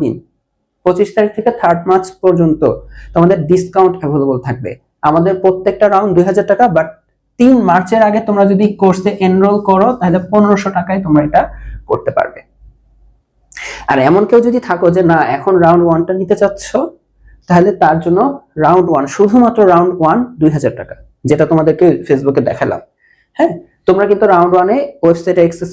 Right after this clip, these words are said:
পাবে, এক্সাম দিতে পারবে, সারা বছর, এক বছর ধরে এক্সাম দিতে পারবে। রাউন্ড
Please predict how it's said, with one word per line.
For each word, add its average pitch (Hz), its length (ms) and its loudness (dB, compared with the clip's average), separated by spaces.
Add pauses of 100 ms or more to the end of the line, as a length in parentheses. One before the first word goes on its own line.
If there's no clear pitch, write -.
পাবে, 165 180 0 (100)
এক্সাম 160 260 0
দিতে 156 220 -2
পারবে, 120 240 -2 (460)
সারা 185 300 2
বছর, 151 180 -2 (100)
এক 147 120 -2
বছর 151 240 -2
ধরে 175 180 0
এক্সাম 123 260 -4
দিতে 123 200 -4
পারবে। - 200 -10 (1500)
রাউন্ড 233 280 2